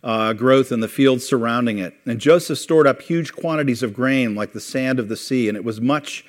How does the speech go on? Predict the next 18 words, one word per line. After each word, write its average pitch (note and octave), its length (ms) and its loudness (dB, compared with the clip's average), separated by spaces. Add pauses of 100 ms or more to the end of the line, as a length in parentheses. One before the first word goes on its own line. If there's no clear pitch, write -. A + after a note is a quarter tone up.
(340)
that A#2 140 -2
he A#2+ 80 -4
stopped B2+ 420 -2
keep-, D3 200 2
it A#2+ 80 0
was A#2 160 -4
so E3+ 160 0
much B2 260 -2
that A2+ 100 -4
he A2 40 -6
stopped B2 320 -4
keeping B2 320 -2
records A#2+ 380 -2
because G#2 320 -6
it A2+ 80 -12
was G2 140 -12
beyond G#2 400 -6
measure. G2+ 400 -6